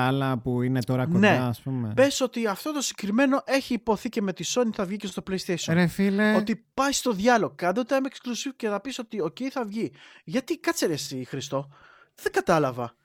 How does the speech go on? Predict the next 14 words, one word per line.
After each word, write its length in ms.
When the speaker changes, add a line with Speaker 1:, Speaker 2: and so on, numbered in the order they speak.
Speaker 2:
Γιατί 280
η 80
Sony 360
να 120
το 120
κάνει 260
αυτό 260
και 140
να 60
μην 100
το 80
κάνει 200
η 80
Microsoft; 480